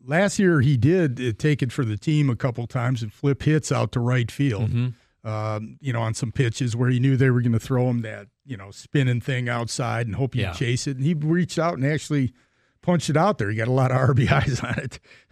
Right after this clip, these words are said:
Speaker 1: But
Speaker 2: He did that a few times. And you will hear that his strikeout rate was lower than it had been, I think, in his career or since his rookie year.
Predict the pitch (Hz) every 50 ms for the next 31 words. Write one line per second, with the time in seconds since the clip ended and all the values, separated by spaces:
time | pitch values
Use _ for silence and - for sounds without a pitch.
0 | - - 156 - 180 139 143 147 196 214 160 165 139 127 120 - - 131 113 -
1 | - 127 110 110 127 135 139 139 156 202 214 214 240 240 226 165 160 214 214 165
2 | 156 131 123 110 - - 175 165 135 180 165 156 143 143 147 156 147 139 113 92
3 | 110 120 127 135 147 147 123 127 120 117 104 110 127 135 120 117 131 131 131 135
4 | 139 - - 107 98 151 165 143 127 127 127 - - - 120 110 120 139 147 143
5 | 113 101 95 - 127 117 - 123 98 95 123 131 - 139 131 131 131 135 139 123